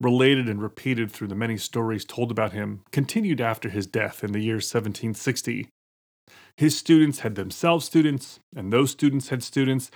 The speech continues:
and so it went as Hasidism spread like wildfire across the rural plains of Eastern Europe.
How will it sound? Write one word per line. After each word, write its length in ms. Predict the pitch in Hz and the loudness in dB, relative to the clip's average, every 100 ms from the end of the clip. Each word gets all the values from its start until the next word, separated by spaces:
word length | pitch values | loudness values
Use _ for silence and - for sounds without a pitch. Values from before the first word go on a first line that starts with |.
| - - | -12 -2
and 160 | 139 | -2
so 280 | - 208 220 | 2 4 4
it 100 | - | 4
went 380 | 131 131 110 117 | 2 2 2 -4
as 140 | 113 | -4
Hasidism 600 | - 139 - 110 98 101 | 0 0 2 -2 -2 -6
spread 380 | - - 139 135 | -8 -4 -2 0
like 200 | 131 123 | -2 -2
wildfire 680 | 107 107 98 95 98 95 104 | 2 2 2 -4 -6 -6 -6
across 380 | 101 - 113 - | -6 0 0 0
the 100 | 120 | -4
rural 320 | 107 135 139 | -2 -2 -2
plains 420 | 139 110 98 107 | -4 -6 -4 -4
of 140 | 113 120 | -6 -6
Eastern 380 | 101 - 113 | -8 -4 -2
Europe. 340 | 127 110 95 | -2 -2 -8